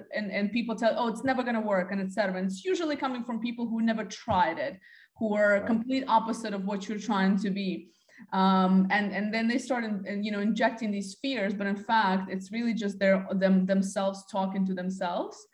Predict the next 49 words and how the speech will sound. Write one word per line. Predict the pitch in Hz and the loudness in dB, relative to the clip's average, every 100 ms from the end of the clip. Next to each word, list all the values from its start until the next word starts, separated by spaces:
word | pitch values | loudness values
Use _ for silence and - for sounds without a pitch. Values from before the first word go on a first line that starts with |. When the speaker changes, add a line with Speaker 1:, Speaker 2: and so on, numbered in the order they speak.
| _ _ - | _ _ -4
Speaker 1:
versus | 202 190 220 214 | -2 -2 2 2
actually, | 202 - 208 196 185 196 | 2 -2 0 2 2 2
that's | 208 202 | 2 2
why, | 202 | 0
you | 190 202 | 0 0
know, | 190 | 0
you | 190 | -2
say | 202 | -2
you | 190 | 0
don't | 262 285 | 0 0
take | 277 240 240 | -4 -4 -2
things | 220 226 | -2 0
personally | 269 247 226 190 185 190 196 185 | -2 -4 -4 -2 0 -2 -4 -4
and | 185 185 185 | -2 0 -2
you | 190 | -2
don't | 220 226 226 | -2 0 -2
take | 226 214 196 | -2 -6 -8
it, | 190 - _ _ _ | -10 -12 _ _ _
you | 214 | -2
know, | 190 185 | 0 2
directly, | 202 190 214 233 202 | 2 4 2 0 -2
because | 185 185 190 | -4 -2 0
a | 190 | 2
lot | 185 247 | 2 0
of | 254 | -2
times | 202 180 185 | -4 -2 -4
these | 185 | -6
people | - 247 226 | -10 -6 0
are | 185 | 0
having | 175 190 | 0 -2
conversations | 180 190 202 202 196 190 180 | -4 -4 -6 -6 -2 -2 0
with | 190 | 0
the | 180 | 0
versions | 190 202 220 190 190 | 0 -2 0 0 0
of | 165 | -2
themselves | 165 190 190 226 185 175 185 | -4 -4 0 2 2 0 -4
that | 156 | -8
they | 175 165 - | -8 -8 -4
maybe | 170 160 | -6 -4
wish | 170 190 190 | -2 -2 0
they | 175 165 160 | -4 -6 -6
could | 185 175 | -8 -2
be. | 277 330 - _ - _ - | -2 -2 -10 _ -20 _ -12
What | 196 226 | -4 -2
do | |
you | 220 | 0
think | 196 | 0
about | 175 - | 0 -4
that? | - - | -12 -14